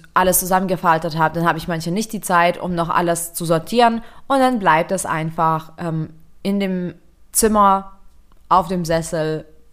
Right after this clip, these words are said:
eine Weile st-, äh, stehen, äh, zum Beispiel Handtücher oder irgendwelche Klamotten, die ich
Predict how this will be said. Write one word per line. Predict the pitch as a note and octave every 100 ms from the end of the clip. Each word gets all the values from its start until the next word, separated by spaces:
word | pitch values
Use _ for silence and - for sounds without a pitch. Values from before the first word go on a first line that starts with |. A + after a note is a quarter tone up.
| -
eine | F#3+
Weile | E3+ E3 E3+
st-, | G3+ - -
äh, | - F#3
stehen, | F3+ - G3 F#3+ D#3 D3
äh, | E3+ E3
zum | E3 D#3+
Beispiel | D#3+ D#3+
Handtücher | E3 F3+ F3 D#3+ D3+ C#3 - - - -
oder | E3+ E3
irgendwelche | D#3 D#3+ E3 E3
Klamotten, | E3+ D#3+ E3 E3 D#3
die | E3 D#3+
ich | -